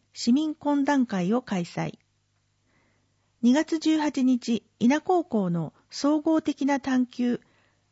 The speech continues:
成果発表会と市民懇談会を合同で開催しました。成果発表会では、市の課題について、若者の投票率向上、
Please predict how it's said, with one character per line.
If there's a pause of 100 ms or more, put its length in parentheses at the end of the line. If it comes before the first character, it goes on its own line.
(140)
成
果
発
表
会
と (200)
市
民
懇
談
会
を (200)
合
同
で
開
催
し
ま
し
た。 (960)
成
果
発
表
会
で
は、 (300)
市
の
課
題
に
つ
い
て、 (360)
若
者
の
投
票
率
向
上、